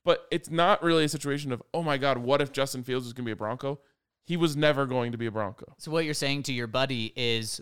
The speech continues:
Speaker 2: "Move on. She dumped you.
Speaker 1: <laughs> Yeah.
Speaker 2: She doesn't love you."
Speaker 1: Yeah.
Speaker 2: And you know that.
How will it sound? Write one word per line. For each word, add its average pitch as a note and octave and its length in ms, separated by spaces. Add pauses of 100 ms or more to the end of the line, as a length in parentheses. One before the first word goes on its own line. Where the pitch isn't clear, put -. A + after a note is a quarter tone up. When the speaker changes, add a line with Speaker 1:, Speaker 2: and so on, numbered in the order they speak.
Speaker 2:
"Move B2+ 340
on. A2+ 360 (260)
She C#3 240
dumped B2+ 340
you. G#2 320
Speaker 1:
<laughs> - 100
Yeah. G3 140
Speaker 2:
She E3+ 300
doesn't C#3+ 420
love B2+ 300
you." A2 320 (180)
Speaker 1:
Yeah. C#3 280 (580)
Speaker 2:
And D3 160
you E3 120
know D#3+ 200
that. A#2 260